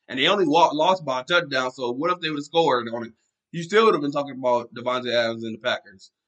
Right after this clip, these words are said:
So for me, it's like, <laughs> uh, who, they say who's still the best, like, it, the, uh, Davante Adams, Valdez Scantling also, uh, <laughs> said that he's the best,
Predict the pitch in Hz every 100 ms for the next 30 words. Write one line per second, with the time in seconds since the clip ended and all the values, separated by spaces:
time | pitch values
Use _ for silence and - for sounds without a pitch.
0 | _ - 151 147 - _ - 143 185 214
1 | 190 143 131 123 - _ - - _ -
2 | 151 - - _ _ 127 135 120 _ -
3 | 127 156 190 165 156 151 170 170 143 143
4 | 131 127 135 127 120 113 110 110 117 113
5 | _ 110 107 107 127 139 123 127 127 123
6 | 123 120 123 123 120 120 127 120 113 110
7 | 127 123 113 113 - _ _ _ _ 127
8 | 120 110 110 - 139 - 143 117 113 _
9 | 123 139 120 117 123 123 117